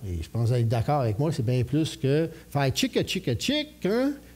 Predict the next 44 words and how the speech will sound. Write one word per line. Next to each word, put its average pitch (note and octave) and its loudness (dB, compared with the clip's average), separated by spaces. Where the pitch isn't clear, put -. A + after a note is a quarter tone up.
Prescrire F#3 4
une D3+ 4
petite - -2
granule, E3+ 6
une D3+ 6
petite - -4
pilule, G3+ 6
et A#3 6
bon E3+ 6
débarras, F3 6
on G#3 4
se D#3 2
reverra D#3+ 6
la D#3+ 4
semaine E3 4
des D#3 6
trois D3 2
Jésus C#3+ 4
si F#3+ 2
je C3+ 4
suis - -4
toujours, D#3 4
euh, A#2+ 4
en C3 2
business, C3 4
hein ? D#3 4
<laughs> - 4
Sinon, E3 4
tu C#3+ 2
vas C#3+ 6
attendre D3+ 4
une C#3 2
couple D3 2
d'années C#3+ 6
avant C3+ 4
d'en C3 4
trouver B2+ 4
un D#3 4
autre. A2+ 0
Comme A#3+ 6
on A#3 8
l'a F3 8
vu, F#3+ 6
euh, B2+ 6